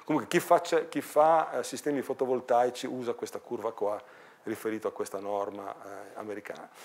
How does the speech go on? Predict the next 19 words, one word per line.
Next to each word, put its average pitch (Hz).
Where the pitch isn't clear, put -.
Il 156
problema, 160
eh, 127
lo 127
vedete 135
qua, 143
è 110
rappresentato. 110
Allora, 98
la 123
curva 165
grigia 147
più 151
scura 180
è 160
la 127
sensibilità 123
dell'occhio 110
umano. -